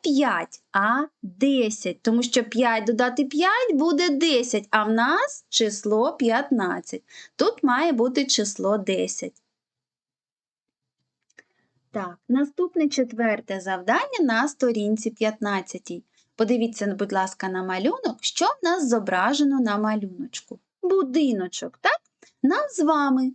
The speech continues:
необхідно відтворити будиночок, але на зміненій сітці. Подивіться, сітка в нас в іншу сторону перевернута. Тому, будь ласка, дашок у нас є,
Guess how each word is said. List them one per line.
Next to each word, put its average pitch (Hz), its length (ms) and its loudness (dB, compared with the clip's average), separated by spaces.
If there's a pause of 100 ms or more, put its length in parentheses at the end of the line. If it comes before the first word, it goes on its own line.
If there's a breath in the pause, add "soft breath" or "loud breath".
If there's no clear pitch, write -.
необхідно 226 1120 0
відтворити 277 920 0
будиночок, 220 920 0
але 190 320 2 (240)
на 208 260 2
зміненій 247 600 2
сітці. - 580 -8
Подивіться, 196 580 -4 (300 loud breath)
сітка 294 560 0
в 185 60 -2
нас 226 400 -2 (180)
в 185 220 -10
іншу 240 420 0
сторону 190 580 -2
перевернута. 180 800 -6 (340 loud breath)
Тому, 226 260 2
будь 226 200 0
ласка, 190 400 -2
дашок 285 720 0
у 233 100 2
нас 196 360 -2
є, 196 500 -2